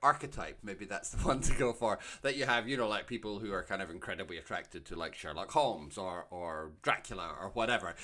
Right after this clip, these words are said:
It's that, you know, it's the unattainable. That's, that's, that's the power of the attraction, and that's, that's very much what the Spock Chapel, um, relationship, if,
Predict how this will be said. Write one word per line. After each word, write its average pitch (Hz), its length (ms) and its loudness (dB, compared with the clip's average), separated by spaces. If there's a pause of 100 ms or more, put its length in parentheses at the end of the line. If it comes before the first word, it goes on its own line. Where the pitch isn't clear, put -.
(120)
It's 147 180 4
that, 165 260 10
you 160 80 4
know, 123 120 6
it's 123 200 4
the 151 160 -2
unattainable. 120 880 0
That's, 113 300 0
that's, - 380 0
that's - 280 0
the 110 80 -6
power 101 380 2
of 87 140 -4
the 92 100 -4
attraction, 104 480 -2
and 92 120 -4
that's, - 260 2 (260)
that's 131 220 6
very 110 340 4
much 101 300 -2
what 107 100 -4
the 98 80 -4
Spock 101 300 2
Chapel, 92 560 -4
um, 87 520 -2
relationship, 98 640 -2
if, - 260 -6